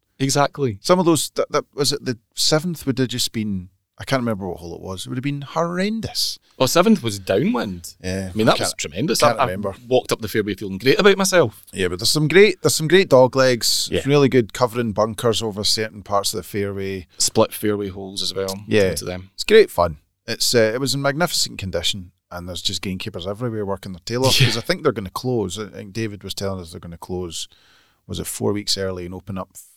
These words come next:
Speaker 2: five weeks late or so?
Speaker 1: Mm-hmm.
Speaker 2: So, put it this way, they're looking after that golf course. They have the privilege to do that. A lot of places don't. That's why it looks in such great condition.
Speaker 1: Mm-hmm.
Speaker 2: But they do a great job as well. I mean, the way they've turned around the greens from what was a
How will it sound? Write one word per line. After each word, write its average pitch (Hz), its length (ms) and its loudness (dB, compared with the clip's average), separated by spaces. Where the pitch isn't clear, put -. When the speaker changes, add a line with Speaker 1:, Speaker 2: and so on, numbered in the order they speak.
Speaker 2:
five 90 260 -6
weeks 98 220 -6
late 90 220 -8
or - 60 -14
so? 98 100 -2
Speaker 1:
Mm-hmm. 92 120 -2
Speaker 2:
So, 92 220 -4
put 220 120 6
it 170 80 8
this 135 200 6
way, 131 200 2
they're 127 200 2
looking 131 340 2
after 110 300 -2
that 101 200 -2
golf 92 260 -8
course. - 340 -6
They 117 120 0
have 107 260 4
the 104 40 -12
privilege 117 800 -2
to 101 100 -4
do 92 220 0
that. 107 260 0
A 98 60 -8
lot 104 220 2
of - 100 -8
places 98 380 -4
don't. 95 360 -6
That's 101 300 0
why 107 140 0
it - 100 -6
looks - 260 -6
in 87 120 -10
such - 360 -6
great 90 220 -6
condition. 85 520 -10
Speaker 1:
Mm-hmm. 95 160 -10
Speaker 2:
But - 180 -2
they 104 100 -2
do 117 160 4
a 95 60 4
great 82 200 -8
job 73 220 -12
as 69 100 -18
well. 73 120 -8
I - 20 -6
mean, 95 140 -2
the 107 80 -2
way 120 100 2
they've 117 180 -2
turned 113 240 -2
around 95 160 -2
the 85 80 -10
greens 85 580 -10
from 82 200 -14
what - 160 -4
was 78 180 -6
a 73 220 -8